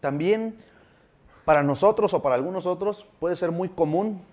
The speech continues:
y decir, "¿Cómo crees? Voy a hacer un trámite y no saben que de un WhatsApp". Bueno, también entiéndelo, o sea, y lo que comentábamos, algunos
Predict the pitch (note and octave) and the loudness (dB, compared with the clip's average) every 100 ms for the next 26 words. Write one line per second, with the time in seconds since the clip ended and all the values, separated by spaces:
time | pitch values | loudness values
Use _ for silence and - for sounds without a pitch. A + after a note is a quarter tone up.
0 | - D3 C#3 E3 D#3 A#3 A#3 - F#3+ F3+ | -10 -4 -4 -4 -6 -8 -10 -10 -10 -8
1 | F3+ F3 F#3+ F3+ E3 F3+ F#3 F3+ D3 B2+ | -10 -6 -6 -6 -6 -6 -6 -2 -2 0
2 | B2 A#2+ A2 B2 B2+ D#3+ F3+ F3 D#3 D3+ | -4 -6 -6 -6 -6 -6 -6 -4 -4 -4
3 | A#2+ C3 D3+ E3 D#3+ - E3 - - _ | -2 -2 -2 -2 -4 -4 -8 -8 -14 _
4 | _ _ _ C#3 F3+ D#3 - - A2 D#3+ | _ _ _ -4 -2 -4 -10 -12 -6 -6
5 | F#3 F3+ G3+ D4+ C#4+ D3+ G#2+ G2+ C#3 D3 | -6 -8 -8 -6 -4 -2 -2 0 0 0
6 | C#3+ A2 A2 - - B2+ A#2 A#2 C3 B2 | -2 -6 -10 -16 -12 -8 -8 -10 -10 -8
7 | A2 E3+ E3 A#2 B2+ A#2 E3 F#3+ F#3 | -4 -4 -4 -6 -6 -6 -6 -8 -10